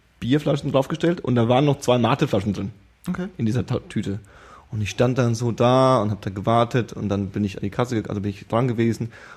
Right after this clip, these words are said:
Speaker 1: hab dann so meine Tüte so irgendwie so neben die Verkäuferin gestellt, hat's geklappert, so tonk, also hat man gemerkt, da sind noch andere Flaschen drin.
Speaker 2: Mhm.
Speaker 1: Und dann hat die Verkäuferin in einem sehr netten Ton gesagt,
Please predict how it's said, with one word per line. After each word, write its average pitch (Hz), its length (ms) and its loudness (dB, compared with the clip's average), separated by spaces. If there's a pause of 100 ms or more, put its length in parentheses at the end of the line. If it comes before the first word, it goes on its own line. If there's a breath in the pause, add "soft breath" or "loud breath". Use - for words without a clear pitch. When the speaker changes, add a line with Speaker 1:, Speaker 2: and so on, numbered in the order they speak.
Speaker 1:
hab 113 140 -6
dann 110 120 2
so 104 80 -2
meine 98 260 2
Tüte 165 340 2
so 143 140 4
irgendwie 120 300 0
so 110 220 2
neben 123 280 4
die 120 60 0
Verkäuferin 139 500 2
gestellt, 147 220 -2
hat's 123 140 -2
geklappert, 127 380 0
so - 80 -4
tonk, 160 460 -6 (380)
also 113 220 -6 (120)
hat 127 160 0
man 127 120 2
gemerkt, 113 300 2
da 110 60 0
sind 123 100 -4
noch 127 80 -2
andere 139 180 4
Flaschen 107 240 2
drin. 95 120 -2
Speaker 2:
Mhm. 151 200 -2 (580 loud breath)
Speaker 1:
Und 123 140 4
dann 127 160 6
hat 175 140 0
die 139 120 4
Verkäuferin 180 640 0 (800)
in 120 120 0
einem 117 160 0 (340 soft breath)
sehr 165 280 2
netten 185 560 0 (200)
Ton 180 440 2
gesagt, 143 400 -2